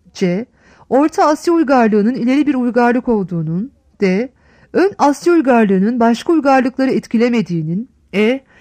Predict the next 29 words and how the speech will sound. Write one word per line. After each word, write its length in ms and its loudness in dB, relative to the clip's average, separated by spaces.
Ön 240 0
Asya'da 440 0
bulunan 300 -2
eserlerin 580 0
daha 200 2
çeşitli 420 -6
olduğunun. 540 -6
Ö 180 -2
S 160 -4
Y 80 2
M 140 -2
bin 120 -2
dokuz 280 -6
yüz 100 -12
seksen 500 -6
iki 220 -14
yüz 140 -10
on 100 -4
yedi. 300 -10
Soru. 400 -4
Okul 260 0
otobüsü 540 -2
yamacı 500 0
ağır 260 2
ağır 260 2
tırmandıktan 720 -2
sonra 280 -4
geçitte 520 -6
durdu. 360 -8